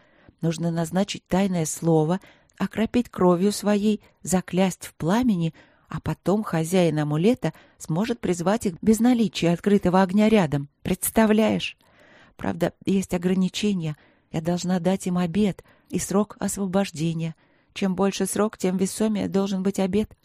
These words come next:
И еще он сказал, что у прадедов наших сил хватало на шесть сотен огнедухов. Сама понимаешь, сколько веков прошло, и как кровь наша разбавлена. Дай боги, если на пару сотен меня хватит». «Все равно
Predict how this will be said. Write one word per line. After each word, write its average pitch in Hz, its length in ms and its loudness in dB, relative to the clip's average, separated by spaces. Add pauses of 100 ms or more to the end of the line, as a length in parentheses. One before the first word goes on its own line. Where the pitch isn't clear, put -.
(640)
И 196 100 -2
еще 190 300 0
он 196 80 0
сказал, 185 380 0
что 190 220 -2
у 180 60 2
прадедов 190 560 0
наших 175 380 -4 (200)
сил - 260 0
хватало 175 540 -2
на 170 160 -2
шесть - 380 0
сотен 220 460 -2
огнедухов. 214 720 0 (640)
Сама 180 340 -4
понимаешь, 175 500 -2
сколько - 400 -4
веков 202 460 -2
прошло, 170 460 -2 (400)
и 180 100 -2
как - 280 -6
кровь 190 360 -4
наша 170 280 -2
разбавлена. 170 720 -4 (680)
Дай 233 220 0
боги, 202 340 0
если 175 240 -2
на 180 160 -2
пару 208 260 2
сотен 185 420 -4
меня 160 180 -2
хватит». 165 500 -6 (1300)
«Все - 180 -6
равно 170 380 -4